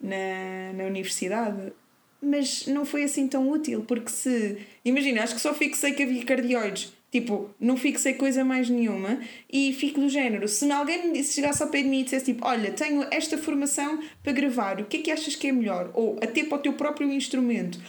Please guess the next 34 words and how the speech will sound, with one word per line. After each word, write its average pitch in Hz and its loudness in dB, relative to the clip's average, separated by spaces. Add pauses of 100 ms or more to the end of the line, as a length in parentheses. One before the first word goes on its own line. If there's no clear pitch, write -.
(160)
"Qual 311 0
é, 302 0
qua-, 302 0
quais 302 0
é 311 0
que 311 -4
são 285 0
os 262 2
micros 262 2
que - -12
tu 240 2
achas 233 0
melhor?" 185 0 (220)
Porque - -16
pode 359 0
acontecer, 330 0
pode 240 2
chegar 240 0
a 247 2
uma 240 2
sala 262 0
e 285 2
eles 285 0 (240)
propu-, 254 -6
dizerem, 254 0
"Olha, 202 0
temos 262 2
estes 277 -2
dois 285 0
micros, 208 0
quais 247 0
é 254 4
que 254 -4
achas, 240 -2